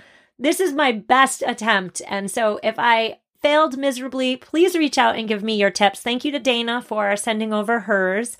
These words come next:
I look forward to receiving your ideas on how to make arts and crafts in your home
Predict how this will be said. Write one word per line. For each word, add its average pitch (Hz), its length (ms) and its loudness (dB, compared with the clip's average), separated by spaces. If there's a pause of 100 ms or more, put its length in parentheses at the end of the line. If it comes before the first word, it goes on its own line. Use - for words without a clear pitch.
(720)
I 294 520 4
look 233 200 -2
forward 226 300 2
to 220 140 -6
receiving 202 640 -2 (480)
your 294 240 6
ideas 233 420 2
on 214 80 -2
how 208 200 2
to 208 80 0
make 196 300 -4
arts 190 300 -2
and 208 80 -2
crafts 170 320 -4
in 190 140 -6
your 254 240 4
home 208 420 0